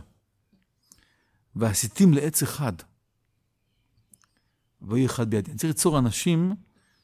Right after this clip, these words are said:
שעולם החומר ועולם הרוח זה דבר אחד. זה חלק מהעניין, זה דבר אחד, זה לא איזה, אני עכשיו מנסה ל-, לחבר איזה, לקשור, לקשור, לאגוד את, אה, עץ יוסף ועץ יהודה, לאגוד את זה או לקשור את זה. לא.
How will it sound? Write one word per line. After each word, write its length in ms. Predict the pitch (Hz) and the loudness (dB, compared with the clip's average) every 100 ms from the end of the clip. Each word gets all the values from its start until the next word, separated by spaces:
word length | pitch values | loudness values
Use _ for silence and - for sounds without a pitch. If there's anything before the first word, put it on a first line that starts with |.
| _ | _
שעולם 460 | - - 113 151 151 | -10 -2 2 4 2
החומר 560 | - - 175 131 95 87 - _ _ _ _ _ - | 0 -2 2 2 0 -6 -14 _ _ _ _ _ -6
ועולם 280 | 104 131 | -2 0
הרוח 560 | 165 190 226 208 - - _ _ _ _ _ _ _ | 0 2 2 0 -4 -10 _ _ _ _ _ _ _
זה 120 | 113 | -4
דבר 220 | 107 127 | -2 0
אחד. 240 | 131 - 123 90 _ _ _ _ _ _ _ _ _ _ _ _ | -2 -4 -8 -10 _ _ _ _ _ _ _ _ _ _ _ _
זה 160 | - 113 | -12 -10
חלק 320 | - 170 165 | -2 -2 0
מהעניין, 240 | 151 147 | 0 2
זה 60 | 117 | 2
דבר 180 | 110 139 | 2 2
אחד, 160 | - | 2
זה 120 | 113 120 | 0 4
לא 100 | 180 | 4
איזה, 160 | 156 123 - - - | 4 2 -4 -20 -10
אני 60 | |
עכשיו 140 | 107 139 | -6 -2
מנסה 180 | 123 131 | -2 -2
ל-, 160 | 127 110 | -2 -2
לחבר 340 | - 113 127 | -4 -2 0
איזה, 180 | 113 107 | 0 -4
לקשור, 640 | 117 - - 156 131 101 - _ 127 | -6 -6 0 2 2 -2 -12 _ -16
לקשור, 420 | - - 160 143 | -4 2 4 4
לאגוד 560 | 127 123 123 156 117 104 - _ _ _ _ 120 | 4 4 8 8 8 0 -8 _ _ _ _ -12
את, 160 | 113 | -4
אה, 100 | 123 | 0
עץ 260 | 131 139 - | 0 0 0
יוסף 200 | 131 139 | 2 2
ועץ 140 | 123 | 0
יהודה, 140 | 120 117 | 0 0
לאגוד 320 | 117 110 139 | 0 2 2
את 80 | 123 | 2
זה 80 | 117 | -2
או 60 | |
לקשור 360 | 107 - 139 120 | -2 -2 0 0
את 80 | 101 | -2
זה. 80 | 104 | -2
לא. 340 | 135 196 - | 2 2 0